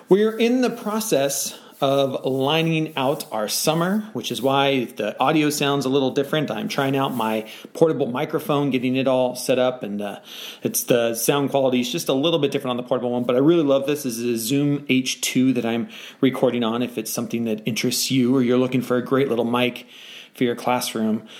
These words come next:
Uh, I believe it's about a hundred seventy dollars on Amazon, but a great little mic allows you to do all kinds of really cool things with, and it saves to an S D card, so you can be a little more portable when I'm out of the studio. But, uh,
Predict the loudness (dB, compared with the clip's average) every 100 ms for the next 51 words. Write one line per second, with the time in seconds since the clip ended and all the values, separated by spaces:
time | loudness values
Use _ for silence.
0 | -8 -2 2 4 4 4 0 0 -2 -2
1 | -2 -2 0 0 0 -2 -4 -4 -2 -2
2 | -2 -4 -2 -2 0 0 -2 -2 -6 -4
3 | 2 2 2 2 0 2 0 0 0 0
4 | 0 -2 -2 0 0 0 0 -2 -2 -2
5 | 0 -2 -2 -2 -2 -4 -2 -2 0 -2
6 | -2 -8 -6 0 2 0 -2 -4 -4 -4
7 | -6 -2 -2 -2 -2 0 0 0 0 -6
8 | -4 0 4 2 2 2 4 2 0 -2
9 | -2 -2 -4 -6 -6 -4 -2 0 -2 -4
10 | -12 -20 _ _ _ _ -12 0 2 4
11 | 2 0